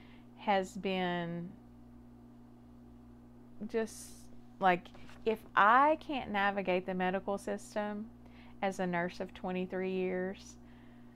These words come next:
what's the next person doing? You know, what's the,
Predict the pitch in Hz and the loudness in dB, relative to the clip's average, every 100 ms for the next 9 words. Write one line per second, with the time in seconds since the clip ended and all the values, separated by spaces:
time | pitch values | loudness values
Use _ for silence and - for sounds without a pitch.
0 | - - - - - - - - - - | -20 -20 -20 -18 -18 -20 -20 -20 -20 -20
1 | - - 226 349 349 466 349 190 - - | -20 -10 -2 -2 -2 -2 0 0 -2 -4
2 | 190 180 - 180 170 165 - - - 196 | -2 -2 -4 -4 -2 -4 -4 -6 -6 -4
3 | 214 214 214 247 269 - | -4 -2 -2 -2 -2 -6